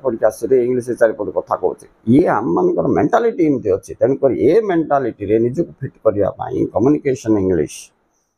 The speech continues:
ସ୍ପୋକେନ୍ ଇଂଲିଶ ଭେରି ଇମ୍ପୋର୍ଟାଣ୍ଟ। ନମ୍ବର ୱାନ୍ ପଏଣ୍ଟ ଥିଲା ଏଇଟା ସୋସାଇଟି ଉପରେ। ସୋସାଇଟିର ରେସ୍ପନ୍ସ କେମିତି, ଯେଉଁମାନେ ଇଂଲିଶ କହିବାର, କଥା ହବାର ଜାଣିଥିବେ। ସେକେଣ୍ଡରେ ସ୍ପୋକେନ୍ ଇଂଲିଶ ଶିଖିବାର ବେନିଫିଟ୍ କ'ଣ, ମାନେ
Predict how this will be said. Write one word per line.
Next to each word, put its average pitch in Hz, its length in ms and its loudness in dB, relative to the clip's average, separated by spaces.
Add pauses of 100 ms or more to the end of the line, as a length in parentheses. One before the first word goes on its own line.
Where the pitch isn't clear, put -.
(160)
ସ୍ପୋକେନ୍ 117 380 0
ଇଂଲିଶ 92 380 0
ଭେରି 95 200 2
ଇମ୍ପୋର୍ଟାଣ୍ଟ। - 540 -4 (280)
ନମ୍ବର 87 240 2
ୱାନ୍ 95 220 0
ପଏଣ୍ଟ 95 280 -2
ଥିଲା 104 160 2
ଏଇଟା - 180 -4
ସୋସାଇଟି 82 520 -2
ଉପରେ। - 260 -12 (1080)
ସୋସାଇଟିର 123 580 2
ରେସ୍ପନ୍ସ 110 460 -2
କେମିତି, 101 280 2
ଯେଉଁମାନେ 85 340 2
ଇଂଲିଶ 98 340 0 (100)
କହିବାର, 95 340 2 (420)
କଥା 87 260 0
ହବାର 78 240 -2
ଜାଣିଥିବେ। 73 400 -12 (360)
ସେକେଣ୍ଡରେ 160 520 2
ସ୍ପୋକେନ୍ 120 540 0
ଇଂଲିଶ 147 300 0
ଶିଖିବାର 117 520 -2
ବେନିଫିଟ୍ 92 500 0
କ'ଣ, 123 260 2
ମାନେ 78 460 -4